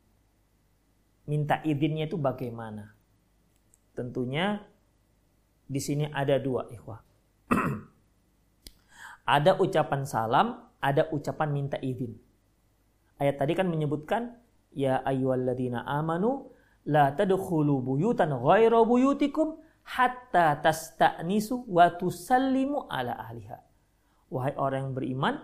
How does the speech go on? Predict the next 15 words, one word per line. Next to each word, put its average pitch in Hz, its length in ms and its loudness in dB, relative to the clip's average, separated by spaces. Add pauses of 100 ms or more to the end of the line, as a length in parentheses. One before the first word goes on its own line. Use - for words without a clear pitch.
(360)
jangan 143 320 -2
kamu 156 320 0
masuk 254 640 -2
ke 185 80 0
rumah 165 320 0
yang 139 160 -2
bukan 269 720 -2
ke 285 80 -4
ru-, 240 240 -6
bukan 202 240 0
rumahmu 233 400 0 (400)
sampai 180 560 -2
engkau 151 400 -2
minta 147 480 -2
izin 190 640 2